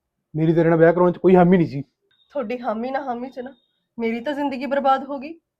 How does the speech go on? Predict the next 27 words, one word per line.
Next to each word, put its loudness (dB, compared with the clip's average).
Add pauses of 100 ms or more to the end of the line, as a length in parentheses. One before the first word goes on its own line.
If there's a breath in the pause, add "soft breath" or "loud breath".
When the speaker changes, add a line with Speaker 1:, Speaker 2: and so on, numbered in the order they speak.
(400)
Speaker 2:
ਮੈਂ 2
ਤਾਂ 4
ਰੁਲ -2
ਗਈ -10
ਨਾ। -4 (760)
ਮੈਨੂੰ -2
ਕੀ -10
ਪਤਾ 0
ਸੀਗਾ -4
ਵੀ -14
ਤੁਸੀਂ -12
ਦੂਜਾ 4
ਵਿਆਹ 8
ਕਰਵਾ 4
ਲੈਣਾ। -2
Speaker 1:
ਤੇ -14
ਜਿਹੜੀ 2
ਮੇਰੀ 6
ਜ਼ਿੰਦਗੀ 4
ਖਰਾਬ 8
ਹੋਈ 6
ਹੈ 6
ਤੇਰੇ 2
ਨਾਲ 2
ਵਿਆਹ 6
ਕਰਾ 2
ਕੇ, -12